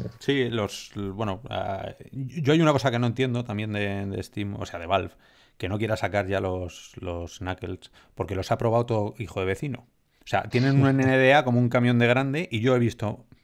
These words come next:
Speaker 1: Sé, sé más de los Knuckles que de los Touch que tengo aquí desde hace un año. Porque fotos, gente hablando de ello. Yo mismo he podido probarlos, los he tenido en la mano. O sea, se han hecho reviews, se han hecho vídeos. Eh, tío, si ya, si, si ya se lo conocemos todos, ya sabemos todos,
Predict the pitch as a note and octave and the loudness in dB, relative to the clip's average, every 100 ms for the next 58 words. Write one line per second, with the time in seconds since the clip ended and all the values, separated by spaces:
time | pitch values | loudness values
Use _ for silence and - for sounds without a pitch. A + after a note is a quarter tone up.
0 | _ - C#3+ - D3 D#3 D3 A#2+ C3 B2+ | _ -2 -2 2 4 6 4 4 2 4
1 | A#2+ C#3 E3 F#3 F3+ - A2 G#2 G#2 - | 2 2 2 0 0 -2 0 0 -2 -2
2 | C#3+ - B2+ B2 A#2+ B2+ A#2+ G#2 - F2 | -2 -2 -4 -2 0 0 0 -2 -4 -10
3 | D#2 D#2+ - - - - F#2+ G2+ - - | -10 -14 -16 -20 -10 -4 -2 -4 -6 -14
4 | _ - A#2 - F2 - - - C3+ D3 | _ 0 0 0 -6 -8 -18 -4 0 4
5 | B2+ B2+ A#2+ F#2 F#2+ F2 A2+ A#2+ C#3 F3+ | 4 4 4 2 0 -2 2 4 6 6
6 | C#3 G#2+ A2+ A2+ G#2 G#2 A2+ D3+ D3+ A#2+ | 4 2 2 2 2 2 2 2 0 -2
7 | A#2+ A2 C3+ A#2+ F#2 G2 F2 _ _ _ | -2 -2 0 0 0 -2 -6 _ _ _
8 | - F#2+ F#2 F#2 G2 - - A#2+ - D#3+ | -4 -2 0 -2 -4 -2 0 2 2 0
9 | G#2 F2 G2+ G2 - - - - A#2+ C#3+ | 0 -2 -2 -2 -6 -16 -10 -4 -2 0
10 | D3+ G2 G2+ F#2 E2+ - _ _ _ - | 0 0 0 -2 -4 -10 _ _ _ -8
11 | F#2+ F2+ F2+ F#2+ G2 - - - - - | -4 -4 -8 -12 -14 -12 -10 -8 -10 -10
12 | - B2 - - - F#2+ F#2 B2 A#2+ - | -8 -8 -8 -16 -16 -8 -4 -2 -2 -8
13 | - - A2 A2+ F3 - G2+ F#2+ F2+ - | -12 -6 0 4 4 2 -2 -2 -4 -4
14 | F#2 F2 - G2 F#2+ F#2+ F2+ F#2+ - A2 | -6 -6 -6 -4 -4 -6 -6 -6 -4 -2